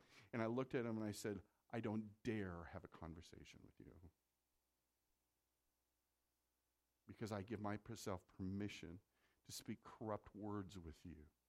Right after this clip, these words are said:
And God no longer wants me to be that person." <laughs> And so we, now we have to figure out how to have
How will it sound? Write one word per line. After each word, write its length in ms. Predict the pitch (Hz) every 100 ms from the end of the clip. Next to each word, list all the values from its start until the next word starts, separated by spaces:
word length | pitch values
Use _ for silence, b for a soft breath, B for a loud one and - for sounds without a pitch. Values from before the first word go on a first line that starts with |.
| _ _ _ _ _ _ _ b b b b b -
And 120 | 113
God 260 | 113 98 110
no 180 | 113 117
longer 460 | 107 110 113 98
wants 380 | 92 85 - -
me 60 | 107
to 120 | 90 95
be 120 | 92
that 200 | 85 58
person." 420 | - 98 - 95 90
<laughs> 60 | 76 B B B B _ _ _ _ _ -
And 100 | 92
so 160 | 131
we, 240 | 110 113 117
now 220 | 123 139
we 100 | 131
have 180 | 123 -
to 60 |
figure 440 | 123 - 135 131 123
out 160 | 117
how 240 | - 135 127
to 60 |
have 260 | 113 117 110